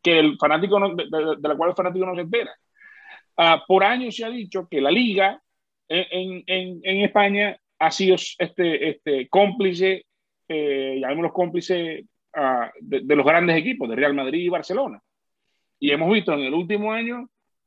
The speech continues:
no menos de, de cincuenta, ah, confrontaciones directas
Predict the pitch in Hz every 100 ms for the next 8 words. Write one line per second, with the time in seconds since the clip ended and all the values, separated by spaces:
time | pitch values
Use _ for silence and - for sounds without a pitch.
0 | _ - 165 196 208 202 202 196 220 -
1 | 175 151 185 208 214 196 208 196 185 -
2 | 185 180 160 156 147 - 175 180 175 156
3 | 151 185 185 196 190 202